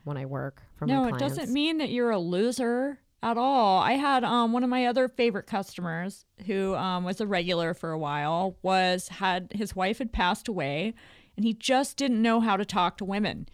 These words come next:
Speaker 2: anymore. It'd
Speaker 1: Mm-hmm.
Speaker 2: been so long since he had
Speaker 1: Mm-hmm.
Speaker 2: dated anybody or been in the dating scene. He had, we were like his training wheels.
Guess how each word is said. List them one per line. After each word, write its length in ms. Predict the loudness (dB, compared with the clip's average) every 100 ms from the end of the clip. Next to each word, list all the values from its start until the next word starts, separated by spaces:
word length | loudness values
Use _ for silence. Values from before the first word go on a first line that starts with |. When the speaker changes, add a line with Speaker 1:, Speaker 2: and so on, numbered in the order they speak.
| -16 -6
Speaker 2:
anymore. 260 | -2 0 0
It'd 80 |
Speaker 1:
Mm-hmm. 40 | 0 -2
Speaker 2:
been 20 |
so 480 | -4 -6 0 2 2
long 580 | 2 2 2 -2 -6 -10 -12
since 320 | -8 -4 -2
he 100 | -2
had 80 | 0
Speaker 1:
Mm-hmm. 40 |
Speaker 2:
dated 320 | 2 2 0 -2
anybody 560 | -4 -4 -4 -4 -6
or 100 | -6
been 200 | -4 -4
in 100 | -4
the 80 | -4
dating 360 | -2 0 -2 -4
scene. 260 | -6 -4
He 160 | -2 0
had, 260 | 2 0 0
we 140 | 0 2
were 80 |
like 180 | 2 2
his 160 | -2 -4
training 440 | -2 0 2 0
wheels. 380 | -2 -4 -4 -10